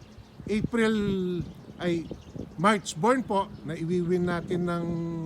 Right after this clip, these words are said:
late April or early May ay mahigit isandaan po yung mga yon. Kaya dalawang kulungan po ang ating paglalagyan. So ganun po ang aking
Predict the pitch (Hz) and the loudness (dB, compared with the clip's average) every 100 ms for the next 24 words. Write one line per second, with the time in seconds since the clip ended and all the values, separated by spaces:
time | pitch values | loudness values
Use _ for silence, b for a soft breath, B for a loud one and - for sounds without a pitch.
0 | 165 160 160 156 156 - - - - - | -4 -4 -6 -6 -8 -10 -16 -16 -18 -16
1 | - - - - - - - - - - | -16 -16 -16 -14 -14 -10 -10 -10 -10 2
2 | 190 175 - 208 - 233 233 165 165 175 | 2 2 0 0 2 0 0 -2 0 2
3 | 190 247 208 190 208 - - - - - | 4 4 6 4 2 -4 -10 -12 -16 -14
4 | - 196 208 196 180 170 185 202 190 - | 0 4 4 4 2 2 0 -2 -4 -2
5 | 170 165 170 160 156 156 147 143 139 123 | 0 2 0 0 -2 0 0 0 -2 0
6 | 160 165 101 - - - - - - - | 2 2 0 -10 -20 -18 -18 -16 -16 -16
7 | - 160 165 160 165 - 147 165 175 190 | -4 2 4 2 0 -6 0 4 6 4
8 | 180 180 165 170 170 208 202 165 - - | 2 2 4 4 4 2 2 -2 -2 -8
9 | - - - - 180 185 180 170 175 156 | -8 -10 -12 -4 -2 -2 0 0 0 0
10 | 151 135 - - - - 160 139 151 135 | 0 -4 -8 -14 -18 -6 -4 -2 0 0
11 | 113 101 143 120 82 - - - - - | -2 -4 -4 -4 -8 -14 -14 -16 -18 -20
12 | - - - - - - - - 151 131 | -18 -16 -14 -14 -14 -16 -16 -8 -8 -2
13 | 185 214 208 226 214 214 208 190 214 220 | 0 0 0 0 0 0 0 0 0 -2